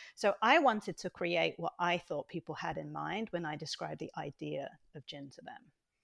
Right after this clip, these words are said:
So that was the starting point. And then, of course, you know, kind of marrying that with this, um, cordial idea. So what we have is a traditional gin, um, that, you know, we make the gin from scratch. The, the gin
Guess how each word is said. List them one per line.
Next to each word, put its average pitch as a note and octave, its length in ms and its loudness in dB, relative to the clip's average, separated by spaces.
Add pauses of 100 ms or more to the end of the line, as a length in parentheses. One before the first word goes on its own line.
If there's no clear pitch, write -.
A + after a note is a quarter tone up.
(280)
So - 160 0
that G3 220 10
was G3 140 2
the F#3+ 80 -2
starting E3 580 0
point. - 420 -6
And E3+ 140 -4
then, D#3+ 120 -4
of - 120 -10
course, E3 320 0
you E3+ 60 -6
know, D#3 80 -8
kind E3 180 -10
of D#3+ 40 -8
marrying D#3+ 540 -2
that D3 220 -8
with D#3+ 180 -10
this, - 360 -12 (120)
um, C#3+ 200 -12 (120)
cordial D3+ 600 -8
idea. - 300 -12 (960)
So F3+ 200 -2
what F3+ 160 0
we F#3 100 2
have G#3 460 4
is F3+ 380 2
a D#3+ 260 0 (540)
traditional G3 720 4
gin, E3 540 2 (160)
um, E3 320 2 (160)
that, F3 280 2
you F3 80 -8
know, E3 80 -4
we E3+ 120 0
make F#3+ 360 0
the G3+ 80 4
gin E3+ 300 0
from E3 180 -6
scratch. - 520 2
The, F3+ 120 0 (140)
the F3+ 100 0
gin A#3 480 0